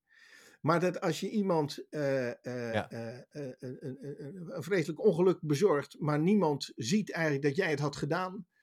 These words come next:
Speaker 1: dan ben je professioneel bezig. En dat is diep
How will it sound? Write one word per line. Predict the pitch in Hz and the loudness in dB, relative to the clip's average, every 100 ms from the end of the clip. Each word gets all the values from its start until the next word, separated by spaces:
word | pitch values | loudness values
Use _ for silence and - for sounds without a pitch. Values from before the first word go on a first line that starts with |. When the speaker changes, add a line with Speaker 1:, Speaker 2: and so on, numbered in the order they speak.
| _ _ | _ _
Speaker 1:
dan | - 170 165 165 | 0 2 2 -2
ben | 147 180 170 | -2 0 2
je | 151 147 | 2 0
professioneel | 165 147 - 185 175 | -2 -4 -2 -2 0
bezig. | 156 147 107 - - - _ _ - - - _ _ | 2 0 0 -8 -18 -20 _ _ -20 -20 -20 _ _
En | 151 151 151 | -2 0 0
dat | 131 175 - | 0 0 0
is | 170 127 | -2 -2
diep | 110 247 - | 2 2 0